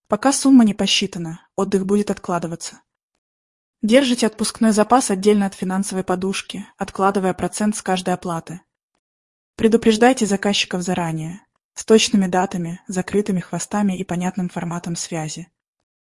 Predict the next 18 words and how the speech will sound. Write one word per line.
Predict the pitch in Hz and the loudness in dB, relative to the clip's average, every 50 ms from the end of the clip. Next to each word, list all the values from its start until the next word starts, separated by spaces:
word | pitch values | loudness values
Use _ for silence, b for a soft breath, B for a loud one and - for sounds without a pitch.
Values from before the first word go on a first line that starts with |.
| _ _ _ _ _ _ _ - | _ _ _ _ _ _ _ -2
Планируйте | - 233 233 240 302 320 311 262 - 254 | 2 4 6 6 6 6 4 2 2 0
возвращение. | 220 233 208 226 226 220 - - - 190 185 170 165 160 165 202 _ _ _ _ _ _ _ | 0 2 2 2 2 2 2 0 0 -2 -4 -4 -6 -8 -10 -12 _ _ _ _ _ _ _
Часть | - - 247 262 254 - - | 0 4 4 4 4 2 0
работы | 220 214 208 240 254 - 214 | 2 2 4 4 2 2 0
сдвиньте | 202 196 196 226 247 233 - 214 | -2 0 2 4 4 4 4 0
на | 196 180 | -2 -2
«до», | 180 190 190 196 208 - _ _ - | -2 -2 -2 -2 -4 -6 _ _ -8
часть | - - 208 208 196 | -4 -4 -2 -2 -2
договорите | 196 185 202 190 190 190 190 - - | -2 -2 -2 0 0 -2 -2 -2 -4
на | 185 180 | -4 -4
«после». | - - 202 208 - - - 185 190 - _ _ _ | -4 -2 -4 -2 -4 -6 -8 -10 -12 -12 _ _ _
Первый | - 202 202 190 190 | -2 0 0 2 0
день | 190 190 185 180 | 0 0 -2 -2
оставьте | 180 - - - 185 - - - 190 | -4 -4 -6 -6 -8 -6 -6 -6 -6
на | 180 175 | -6 -6
разбор. | 180 175 175 180 170 160 156 - - _ _ _ _ _ _ _ _ _ _ _ _ _ _ _ _ _ _ _ - | -6 -6 -8 -8 -8 -8 -8 -10 -12 _ _ _ _ _ _ _ _ _ _ _ _ _ _ _ _ _ _ _ -4
И | 247 240 | -2 2
помните, | - 262 240 202 180 175 - - - 170 180 | 6 6 6 6 4 0 -2 -6 -10 -10 -12